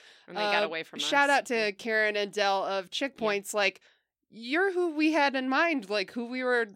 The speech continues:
Speaker 2: who we were keeping up with during the day, and we were stoked to be keeping up with
Speaker 1: We
Speaker 2: you.
Speaker 1: were indeed.
Speaker 2: We were
Speaker 1: Happy to see
Speaker 2: I
Speaker 1: you.
Speaker 2: don't feel like we've gotten an opportunity to be hanging around y'all long from a speed and nav skill perspective, so to be around you that long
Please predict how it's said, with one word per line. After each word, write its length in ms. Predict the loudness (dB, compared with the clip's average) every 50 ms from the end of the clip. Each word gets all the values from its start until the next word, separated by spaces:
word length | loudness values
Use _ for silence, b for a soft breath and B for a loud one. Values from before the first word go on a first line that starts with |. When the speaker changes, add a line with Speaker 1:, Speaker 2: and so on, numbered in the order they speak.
| -18 _ _ -10
Speaker 2:
who 220 | -8 -8 -8 -6
we 100 | -4 -2
were 120 | -2 -2 -2
keeping 400 | -2 -4 -6 -4 -4 -4 -4 -2
up 200 | -2 -2 -2 -2
with 160 | -4 -4 -4
during 220 | -2 -2 -2 -2 -4
the 80 | -2
day, 180 | 0 2 2 2
and 120 | 0 -2 -2
we 100 | -2 0
were 160 | 0 0 0
stoked 540 | -2 -4 -10 -12 2 6 6 6 6 4 -4
to 60 | -14
be 180 | -12 -12 -12 -12
keeping 500 | -8 -6 -6 -6 -4 -4 -4 -4 -4 -4 -2
up 220 | -2 -2 -2 -2 _ _ _ _ -6
with 140 | -4 -2
Speaker 1:
We 240 | -2 -2 -4 -4 -4
Speaker 2:
you. 40 | -4
Speaker 1:
were 200 | -2 -2 -2 -2
indeed. 760 | -4 -6 -10 -12 -14 -16 -16 -14 -12 -12 -10 -10 -12 -14 -12 -4
Speaker 2:
We 160 | 2 4 4 6
were 200 | 6 6 6 4
Speaker 1:
Happy 100 | 4 0
to 140 | -6 -12 -16
see 280 | -14 -10 -8 -8 -2 4
Speaker 2:
I 80 | 4 4
Speaker 1:
you. 40 | 6
Speaker 2:
don't 240 | 6 4 2 0 -2
feel 280 | -4 -2 0 0 2
like 220 | 2 2 2 0 0 -6
we've 520 | -10 -8 -8 -6 -6 -6 -8 -8 -10 -16 _ _ _
gotten 280 | 0 2 2 2 0 -2
an 100 | -2 -2
opportunity 680 | 0 -2 -2 -4 -6 -12 -12 -10 -8 -6 -6 -6 -6 -8
to 80 | -8 -8
be 160 | -8 -8 -6
hanging 360 | -4 -4 -4 -4 -4 -6 -6
around 380 | -4 0 0 0 0 0 -2 -2
y'all 340 | -2 -2 -2 -2 -4 -6 -8
long 400 | -6 -4 -4 -4 -4 -6 -8 -8
from 220 | -8 -6 -6 -6 -4
a 220 | -4 -4 -4 -4
speed 540 | -4 -6 -8 -8 -8 -6 -4 -4 -4 -4 -4 -2
and 300 | -2 0 0 -2 -4 -8
nav 360 | -8 -4 -2 0 0 -2 -2
skill 260 | -6 -8 -6 -6 -6 -6
perspective, 680 | -8 -12 -14 -12 -8 -8 -8 -6 -6 -8 -10 -10 -10
so 160 | -10 -10 -10
to 80 | -10 -10
be 140 | -8 -6
around 320 | -4 -2 0 0 0 0 0
you 100 | -2 -2
that 200 | 0 -2 -2 0
long 300 | 0 0 0 -2 -4